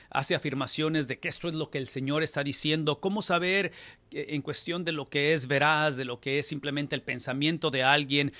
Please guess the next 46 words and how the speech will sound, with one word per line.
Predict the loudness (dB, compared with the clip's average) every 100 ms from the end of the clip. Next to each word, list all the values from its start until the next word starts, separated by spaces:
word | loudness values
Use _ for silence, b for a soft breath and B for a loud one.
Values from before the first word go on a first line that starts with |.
| B _
o | 0
el | 0
entendimiento | 0 0 0 2 4 4 4 4
de | 6
alguien | 4 2 0
de | 0
la | 0
Biblia? | -2 0 0 0 B -2
Todo | 2 4
eso | 4 4
lo | 2
vimos | 2 0 -4
en |
los | -4
primeros | -2 -2 0
cinco | -2 -2 -4
videos. | -4 -8 -10 -14 B B B _
Empezando | -4 -2 0 2 4
en | 2
el | 4
seis, | 4 4 4 0
que | 0
es | -2
por | 0 0
eso | 0 -4
que | -6
me |
estoy | -4 -4
regresando, | -2 -4 -4 -4
es | -4
donde | -4 -2
él | -2
empieza | -2 -2 -2 0 -2 0
a | 0 0
introducir | -2 -4 -4 -2 -2 -2 B B B -2
lo | 0 2
que | 4 6
es | 6 4
en | 2
sí | 2
la | 2 2
metodología, | 2 0 -2 0 0 2 2 0 2 2 4 4
el | 2 4
método | 4 4 2 0 0
para | -2 -2
poder | 0 4 4 2